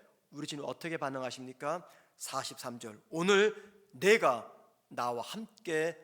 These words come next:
낙원에 있으리라." 예수님 양옆에는요, 두 명의 강도가 십자가에 달려서 죽어가고 있습니다. 그런데 그 중에 한 사람은 예수님 손에 붙잡혀서 낙원으로 인도함을 받았고,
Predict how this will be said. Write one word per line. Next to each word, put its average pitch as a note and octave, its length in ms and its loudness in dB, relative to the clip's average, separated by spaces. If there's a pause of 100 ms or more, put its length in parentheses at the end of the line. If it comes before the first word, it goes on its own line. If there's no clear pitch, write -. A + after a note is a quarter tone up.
(140)
낙원에 B2+ 680 -6 (280)
있으리라." G#2 680 -10 (960)
예수님 F3+ 380 0
양옆에는요, E3+ 800 0 (440)
두 G3 180 -2
명의 G3 240 0
강도가 D#3+ 640 2 (280)
십자가에 F#3+ 520 6
달려서 E3+ 640 -2 (240)
죽어가고 G3 460 2
있습니다. A#2+ 480 -8 (180)
그런데 F3+ 500 2 (480)
그 F#3+ 100 -8
중에 A3+ 180 0
한 B3 240 2
사람은 G#3 600 8 (280)
예수님 F3 400 0
손에 F#3+ 220 -4
붙잡혀서 G3 1000 0
낙원으로 A3+ 1040 6
인도함을 A3 420 4
받았고, D#3+ 680 0